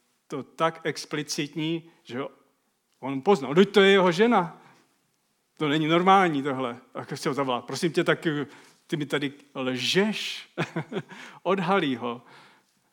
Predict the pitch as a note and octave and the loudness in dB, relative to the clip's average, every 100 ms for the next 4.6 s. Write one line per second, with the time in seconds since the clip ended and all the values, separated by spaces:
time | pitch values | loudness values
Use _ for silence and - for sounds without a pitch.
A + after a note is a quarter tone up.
0 | _ - C#3+ C#3 C3+ B2 B2+ C#3+ D3+ B2+ | _ -8 -8 -4 -4 -2 -2 -2 -4 -6
1 | - B2 A2+ - _ _ _ - E3+ D#3 | -6 -6 -8 -14 _ _ _ -2 -2 0
2 | D#3+ C#3+ C#3 C3 B2 - - C3+ C3 C3 | -2 -2 -2 -4 -4 -14 -6 -6 -6 -10
3 | C3+ - D#3+ G#3+ D#3 B2 B2 A#2+ _ - | -10 -6 0 0 0 -2 -6 -14 _ -16
4 | C#3+ - C3+ B2 B2 B2+ | -12 -4 -4 -4 -12 -16